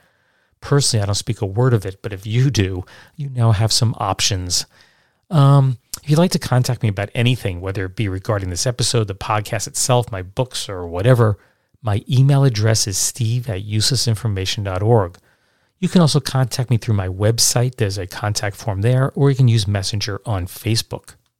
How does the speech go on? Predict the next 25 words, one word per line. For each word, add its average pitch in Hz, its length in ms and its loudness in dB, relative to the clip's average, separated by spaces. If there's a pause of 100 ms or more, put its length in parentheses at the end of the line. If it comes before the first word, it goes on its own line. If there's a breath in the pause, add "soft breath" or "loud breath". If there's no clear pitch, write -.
(1080)
Be 180 80 2
sure 202 140 2
to 170 60 0
subscribe 107 680 0
to 117 100 -6
the 110 80 0
Useless 107 320 2
Information 101 480 -4
Podcast 135 500 -2
to - 60 -10
your 104 100 -6
favorite 139 540 -2
podcast 123 540 -2
platform, 123 500 -2
and - 420 -20
you'll 165 100 2
have 147 180 2
immediate 113 600 2
access 110 420 -2
to - 100 -2
new 107 160 0
episodes 104 560 -6
when 87 140 -4
they're 87 100 -6
released. 98 560 0